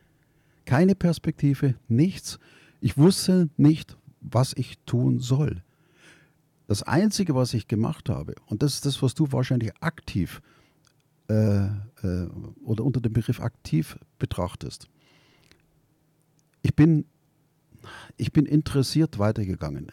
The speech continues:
Ich habe weiterhin Interesse gezeigt am Leben. Ich habe weiterhin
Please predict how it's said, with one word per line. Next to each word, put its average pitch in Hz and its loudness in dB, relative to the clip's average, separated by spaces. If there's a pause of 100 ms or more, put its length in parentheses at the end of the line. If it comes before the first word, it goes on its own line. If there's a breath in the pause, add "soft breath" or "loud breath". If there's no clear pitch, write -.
(300 loud breath)
Ich 117 0
habe 120 0
weiterhin 156 4
Interesse 120 0
gezeigt 131 -4
am 87 -2
Leben. 165 0
Ich 127 -4
habe 110 -2
weiterhin 131 0